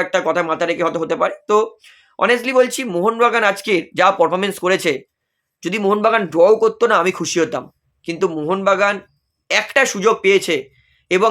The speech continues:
আমি বলেছিলাম মোহনবাগান যেই সুযোগ পাবে সেই সুযোগে গোল করতেই হবে, কারণ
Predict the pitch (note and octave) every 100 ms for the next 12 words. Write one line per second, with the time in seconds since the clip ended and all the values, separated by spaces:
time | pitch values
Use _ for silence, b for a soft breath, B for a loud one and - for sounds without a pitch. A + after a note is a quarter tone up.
0 | G#3 A#3+ F#3 G#3+ A3 G#3 E3 D#3 F3+ G3+
1 | G#3+ G#3+ G3+ G3+ F#3+ G3+ G3+ G#3 G3+ F#3
2 | D#3 G3 F3+ D#3+ G3 F3+ E3 G3 F#3+ D#3+
3 | D3 - b b b F3+